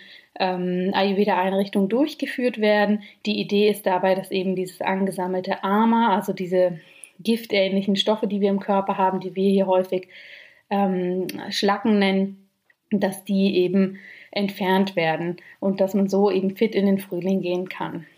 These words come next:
Pancha heißt fünf, Karma heißt Handlung.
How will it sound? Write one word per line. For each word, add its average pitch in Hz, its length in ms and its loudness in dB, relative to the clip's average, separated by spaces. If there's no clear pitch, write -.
Pancha 285 580 2
heißt 196 300 0
fünf, 277 460 -2
Karma 220 580 0
heißt 226 320 -2
Handlung. 180 540 0